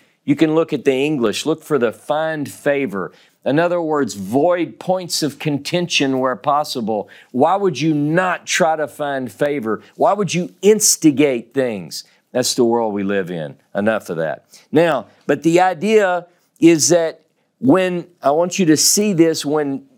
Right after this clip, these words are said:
Esau embraces him, it reminds us of the fight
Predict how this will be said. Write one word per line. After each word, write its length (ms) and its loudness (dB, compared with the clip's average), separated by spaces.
Esau 720 2
embraces 1160 2
him, 560 0
it 220 2
reminds 720 0
us 440 0
of 380 0
the 140 2
fight 720 -2